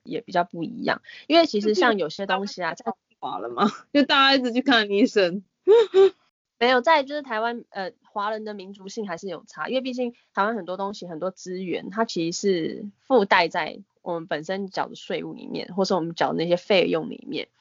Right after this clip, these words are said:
Speaker 1: 所以其实相对，你知道，像有些政策啊，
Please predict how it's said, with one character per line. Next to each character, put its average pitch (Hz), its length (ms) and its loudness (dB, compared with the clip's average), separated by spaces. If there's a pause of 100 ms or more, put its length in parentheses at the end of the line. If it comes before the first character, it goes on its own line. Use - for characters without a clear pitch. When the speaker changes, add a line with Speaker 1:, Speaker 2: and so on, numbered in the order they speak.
(380)
Speaker 1:
所 - 160 4
以 220 100 6
其 196 200 -8
实 190 80 -4
相 208 240 -6
对， 208 220 -2
你 160 100 -12
知 185 80 -10
道， 185 220 0 (400)
像 302 260 -2
有 170 140 -2
些 202 180 -6
政 202 240 -8
策 185 180 -10
啊， - 300 -6